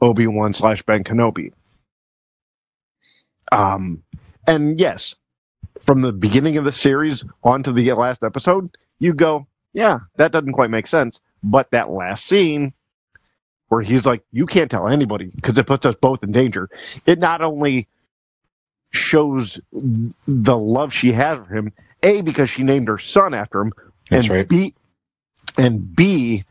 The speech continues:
Speaker 1: that she had so much respect and love for him to not put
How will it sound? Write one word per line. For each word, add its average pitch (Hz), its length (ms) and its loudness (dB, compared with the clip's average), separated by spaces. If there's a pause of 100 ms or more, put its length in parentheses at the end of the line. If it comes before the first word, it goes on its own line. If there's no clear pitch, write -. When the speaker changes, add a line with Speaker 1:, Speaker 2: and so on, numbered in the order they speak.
(240)
Speaker 1:
that 113 360 2 (160)
she 143 680 0 (440)
had 143 220 2
so 143 100 -2
much 135 200 -2
respect - 720 -2
and 113 120 -2
love 113 360 0
for 117 160 2
him 113 340 -2 (1300)
to 135 460 2
not 147 560 -2
put 170 200 0